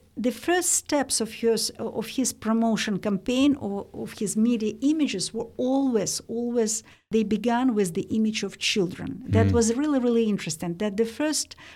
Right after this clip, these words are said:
Speaker 1: propaganda of him as the father of the nation emerged first in children's literature.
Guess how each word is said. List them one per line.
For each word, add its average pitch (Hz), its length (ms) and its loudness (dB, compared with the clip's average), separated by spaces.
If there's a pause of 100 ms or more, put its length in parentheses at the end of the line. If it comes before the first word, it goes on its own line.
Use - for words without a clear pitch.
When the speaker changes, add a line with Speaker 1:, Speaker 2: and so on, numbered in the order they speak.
(120)
Speaker 1:
propaganda 247 720 2
of 190 120 -2
him 202 520 0
as 190 320 -2
the 185 120 -2
father 185 680 -2
of 180 180 -6
the 180 80 -2
nation 226 640 0
emerged 294 480 2
first 277 540 -2
in 226 200 -2
children's 233 840 -2
literature. 190 800 -2